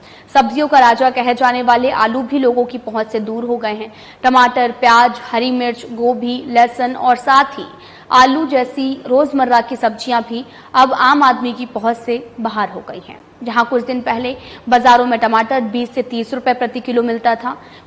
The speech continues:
वहीं अब ये सत्तर से सौ रुपए प्रति किलो तक बिक रहा है। इस तरह से हरी पत्तेदार सब्जियों की कीमतें भी तीन गुना तक बढ़ चुकी हैं। सब्जी मंडी के आढ़तिया दिलीप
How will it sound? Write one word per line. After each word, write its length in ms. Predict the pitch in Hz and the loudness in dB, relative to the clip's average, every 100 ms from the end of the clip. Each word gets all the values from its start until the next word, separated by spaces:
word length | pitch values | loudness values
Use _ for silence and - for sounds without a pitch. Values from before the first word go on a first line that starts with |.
| 254 | -2
वहीं 220 | 277 302 | 2 4
अब 140 | 277 | 2
ये 160 | 262 285 | 2 -2
सत्तर 360 | 285 254 - 262 | -2 -4 -2 -2
से 160 | 311 | -2
सौ 200 | 302 247 | -2 0
रुपए 240 | 233 240 233 | 0 0 -2
प्रति 260 | 233 220 | -4 -8
किलो 260 | - 226 214 | -6 -6 -4
तक 200 | 226 247 - - | -4 -6 -8 -8
बिक 260 | 233 226 220 | -4 -4 -6
रहा 220 | 180 220 | -12 -12
है। 180 | 190 - _ - | -16 -18 _ -18
इस 140 | 220 | -2
तरह 220 | 269 269 | 4 4
से 140 | 269 294 | 4 -2
हरी 240 | 247 240 | -4 -4
पत्तेदार 480 | 240 240 240 233 233 | -6 -6 -2 2 0
सब्जियों 420 | 226 220 208 240 | 0 -6 -8 -10
की 140 | 240 233 | -10 -10
कीमतें 420 | 226 220 220 220 | -8 -6 -4 -6
भी 200 | 220 254 - - - - | -6 -12 -14 -20 -20 -4
तीन 240 | 302 330 | 0 2
गुना 240 | 294 254 240 | 0 0 0
तक 200 | 240 240 - - | 0 -4 -6 -8
बढ़ 200 | 220 202 | -4 -4
चुकी 300 | - 208 175 | -6 -14 -18
हैं। 160 | - - _ _ - - - | -18 -20 _ _ -20 -20 -4
सब्जी 240 | 254 226 | -2 0
मंडी 300 | 277 262 262 | 0 0 0
के 140 | 277 285 | 0 2
आढ़तिया 460 | 240 233 - 262 277 - - _ _ 220 | 4 2 -4 -8 -8 -14 -20 _ _ -8
दिलीप 640 | 233 254 277 302 - - | -2 0 2 0 -4 -18